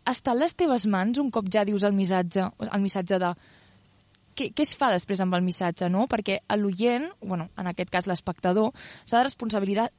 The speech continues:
de responsabilitzar d'aquest. Llavors, la nostra funció és que, que ho sigui, que sigui responsable i que llavors sortint del teatre volem canviar les coses, o depèn de nosaltres que ho sigui,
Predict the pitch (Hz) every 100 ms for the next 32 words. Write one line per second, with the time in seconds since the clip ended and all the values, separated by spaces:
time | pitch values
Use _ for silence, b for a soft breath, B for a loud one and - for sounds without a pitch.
0 | _ 202 196 196 185 - 202 196 190 185
1 | 220 233 180 170 - 208 208 202 - 226
2 | 233 359 - 233 - 190 214 B B B
3 | B - 226 - 208 - _ - 208 185
4 | 190 - 202 247 - 208 202 208 202 -
5 | 202 202 190 208 185 190 185 180 196 185
6 | 185 208 202 190 185 185 190 190 185 190
7 | 185 185 180 - 208 302 - B B B
8 | B 226 226 208 - _ 220 202 220 285
9 | 226 185 185 269 302 220 190 214 202